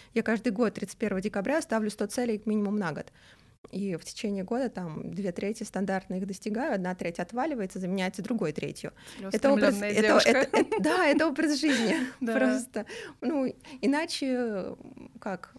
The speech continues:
Speaker 1: Ну, просто есть люди, которые не ставят цели, все равно чего-то достигают. Я им искренне завидую, потому что мне цели помогают фокусироваться на главном.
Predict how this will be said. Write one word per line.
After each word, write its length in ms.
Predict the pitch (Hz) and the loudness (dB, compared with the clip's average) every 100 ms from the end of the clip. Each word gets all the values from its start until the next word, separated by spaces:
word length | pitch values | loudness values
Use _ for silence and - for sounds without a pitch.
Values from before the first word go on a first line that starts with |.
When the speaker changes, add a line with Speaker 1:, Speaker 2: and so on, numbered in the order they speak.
| _ | _
Speaker 1:
Ну, 100 | 277 | -4
просто 360 | 262 - 285 285 | -4 -4 -2 0
есть 180 | 285 370 | -2 -2
люди, 160 | 403 | -2
которые 280 | 277 262 269 | -2 -2 0
не 100 | 262 | -2
ставят 340 | 262 440 381 - | 0 -2 -2 -2
цели, 200 | 247 226 | -2 -2
все 160 | - | -2
равно 180 | 226 233 | -2 -2
чего-то 300 | 226 214 190 | -2 -4 -4
достигают. 560 | 190 - 214 302 330 233 | -6 -8 -4 0 0 0
Я 100 | 226 | 0
им 100 | 247 | 0
искренне 340 | 254 - 220 | -2 -4 -2
завидую, 400 | 208 214 294 262 | -2 -4 -2 -4
потому 300 | - 190 214 | -2 -4 -4
что 220 | 247 202 190 - - - | -4 -8 -8 -16 -20 -6
мне 280 | 214 226 254 | -4 -2 -2
цели 280 | 247 226 233 | -4 -4 -2
помогают 460 | 214 208 208 233 | -2 -2 0 -2
фокусироваться 560 | - - - 240 220 208 | -4 -8 -4 -2 -2 -4
на 80 | 208 | -4
главном. 540 | 214 233 330 220 202 | -2 -2 -2 -4 -6